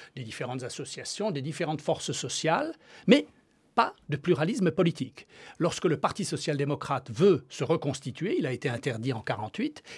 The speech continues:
il a été fusionné de force avec le Parti communiste. Non, là on dit, euh, c'est, faut pas aller au-delà, faut, on veut pas rétablir le pluripartisme. Et c'est là que commence, aux yeux de la société tchèque,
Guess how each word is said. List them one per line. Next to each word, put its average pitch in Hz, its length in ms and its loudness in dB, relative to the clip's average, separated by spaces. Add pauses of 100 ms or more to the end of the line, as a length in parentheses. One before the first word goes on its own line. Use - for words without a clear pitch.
il 135 80 -6
a 127 40 0
été 120 160 -4
fusionné 135 480 0
de 120 100 -6
force - 460 -4 (320)
avec 139 240 0
le 139 80 0
Parti 139 300 -4
communiste. 131 520 -4 (260)
Non, 240 200 2 (120)
là 180 140 2
on 170 140 0
dit, 208 260 -2
euh, 160 100 0
c'est, 165 240 0
faut 170 160 0
pas 190 140 6
aller 175 300 2
au-delà, 165 420 4
faut, - 300 -6
on 170 60 0
veut 156 140 2
pas 247 120 4
rétablir 180 440 0
le 147 100 0
pluripartisme. 143 720 -2 (340)
Et 131 40 -6
c'est 185 160 2
là 233 200 0 (300)
que 165 80 4
commence, 156 640 2 (580)
aux 151 120 4
yeux 135 340 6
de 131 100 0
la 123 120 -2
société - 420 -4
tchèque, - 440 0